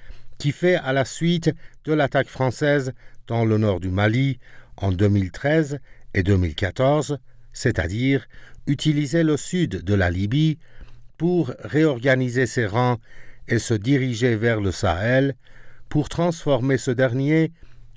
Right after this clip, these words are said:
en foyer opérationnel. Au moment de sa montée en puissance, entre deux mille quinze et deux mille seize, Daesh n'avait pas réussi à prendre le contrôle des principaux checkpoints et des routes commerciales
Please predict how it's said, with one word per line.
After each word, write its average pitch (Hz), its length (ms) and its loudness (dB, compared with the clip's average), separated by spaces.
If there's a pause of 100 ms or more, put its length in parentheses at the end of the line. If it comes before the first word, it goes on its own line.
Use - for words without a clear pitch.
en 101 140 2
foyer 110 640 0 (200)
opérationnel. 113 960 -2 (760)
Au 131 120 -2
moment 170 380 2
de 160 140 0
sa 143 240 0
montée 143 400 0
en 117 180 0
puissance, 165 640 -2 (380)
entre 123 380 2
deux 113 160 2
mille 107 200 0
quinze 139 480 0
et 107 100 0
deux 92 140 2
mille 87 180 -2
seize, 156 480 0 (420)
Daesh 107 500 2
n'avait 107 260 2
pas 156 200 0
réussi 160 640 0 (360)
à 117 100 2
prendre 120 460 0
le 107 120 2
contrôle 165 640 0 (320)
des 120 160 4
principaux 160 600 0
checkpoints 135 640 0 (400)
et 131 100 -2
des 123 120 4
routes 117 280 2
commerciales 143 720 0